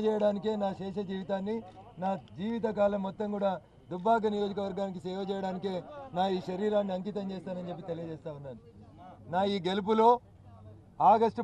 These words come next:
పదిహేడవ తారీఖు నుంచి ఈ రోజు వరకు సహకరించినటువంటి ప్రతి ఒక్కరికి, నా గెలుపుని ఆకాంక్షిస్తూ ప్రత్యక్షంగా, పరోక్షంగా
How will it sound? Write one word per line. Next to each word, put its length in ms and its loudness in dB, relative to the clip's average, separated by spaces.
పదిహేడవ 360 2
తారీఖు 320 4
నుంచి 200 2
ఈ 100 0
రోజు 240 2
వరకు 260 0
సహకరించినటువంటి 920 0
ప్రతి 220 -4
ఒక్కరికి, 360 0
నా 80 8
గెలుపుని 340 0
ఆకాంక్షిస్తూ 640 2
ప్రత్యక్షంగా, 680 2
పరోక్షంగా 680 2